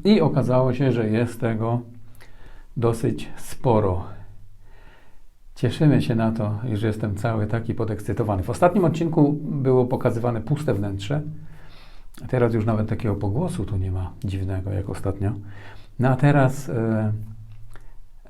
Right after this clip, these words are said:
jest, e, jak już widzicie, są regały. Regały zrobił ten sam wykonawca i to było drewno kupione na tartaku jako świeżo przetarte. Mm, i one było przewiane tylko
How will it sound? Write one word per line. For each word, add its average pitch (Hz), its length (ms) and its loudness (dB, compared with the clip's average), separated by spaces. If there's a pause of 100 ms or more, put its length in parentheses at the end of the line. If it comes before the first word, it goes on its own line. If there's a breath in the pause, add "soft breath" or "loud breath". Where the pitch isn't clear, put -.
jest, 104 640 -2
e, 113 320 -4
jak 107 160 0
już 98 180 0
widzicie, 107 360 0
są 110 240 2
regały. 95 420 2 (220)
Regały 135 580 2 (520 loud breath)
zrobił 107 500 -2
ten 104 160 0
sam 104 240 -2
wykonawca 107 680 0
i 123 80 0
to 160 120 6
było 175 180 8
drewno 151 340 6
kupione 135 380 4
na 127 160 6
tartaku 123 520 4
jako 113 480 0
świeżo 117 420 0
przetarte. 110 640 0 (800 loud breath)
Mm, 120 220 4
i 139 100 8
one 160 160 8
było 151 180 8
przewiane 143 480 6
tylko 120 720 4